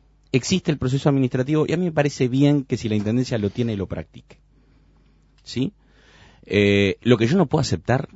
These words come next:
es que adiom, frente a esta evidencia, tenga una actitud corporativa.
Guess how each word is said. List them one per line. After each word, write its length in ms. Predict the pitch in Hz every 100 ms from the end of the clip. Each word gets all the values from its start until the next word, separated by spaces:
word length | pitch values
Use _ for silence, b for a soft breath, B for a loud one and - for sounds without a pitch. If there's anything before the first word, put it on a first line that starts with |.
| _
es 120 | 98 -
que 140 | 92
adiom, 440 | 87 98 92 82 -
frente 320 | - 90 87
a 40 | 127
esta 200 | 147 107
evidencia, 680 | 85 82 95 113 - 90 87 _ _ _ _
tenga 160 | 101 101
una 100 | 92
actitud 280 | 82 80 92
corporativa. 680 | 85 - 78 73 78 76